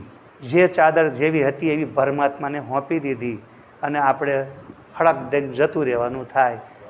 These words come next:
અને ખોદણી કરીને તમારું ને મારું પાપ એ લોકો લઈ જાય.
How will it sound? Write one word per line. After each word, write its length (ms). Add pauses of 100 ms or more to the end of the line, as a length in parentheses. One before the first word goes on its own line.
અને 140
ખોદણી 460
કરીને 280
તમારું 320
ને 60
મારું 300
પાપ 260
એ 100
લોકો 340
લઈ 240
જાય. 240